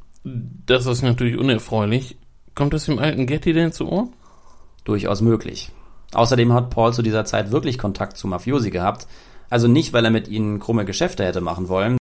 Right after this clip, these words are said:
Speaker 2: sondern weil sich in der Partyszene von Rom Hippie- und Mafiakreise teilweise vermischen. Paul findet die Mafia faszinierend. Auf eine sehr naive Weise für jemanden, der tatsächlich Umgang mit der Mafia hat.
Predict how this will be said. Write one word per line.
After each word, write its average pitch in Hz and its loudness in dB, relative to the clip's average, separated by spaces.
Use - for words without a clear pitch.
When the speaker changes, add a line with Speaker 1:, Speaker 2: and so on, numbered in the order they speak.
Speaker 2:
sondern 117 4
weil 120 6
sich 123 0
in 120 2
der 110 2
Partyszene 120 0
von 107 -2
Rom 120 2
Hippie- 139 -2
und 107 0
Mafiakreise 107 -2
teilweise 101 -2
vermischen. 95 -6
Paul 143 6
findet 135 0
die 113 2
Mafia 104 2
faszinierend. 107 0
Auf - -10
eine 92 -2
sehr 101 2
naive 104 0
Weise 110 4
für - -8
jemanden, 92 -2
der 90 -4
tatsächlich 95 -6
Umgang 127 4
mit 90 -2
der 82 -6
Mafia 82 -4
hat. 110 -4